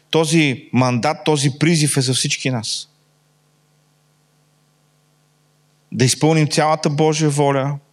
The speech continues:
да търсим Божието присъствие,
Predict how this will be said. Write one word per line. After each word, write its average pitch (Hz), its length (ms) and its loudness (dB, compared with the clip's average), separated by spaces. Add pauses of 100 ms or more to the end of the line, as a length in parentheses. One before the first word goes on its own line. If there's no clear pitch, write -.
(140)
да - 220 -2
търсим 151 540 2 (300)
Божието 135 380 0
присъствие, 113 720 -6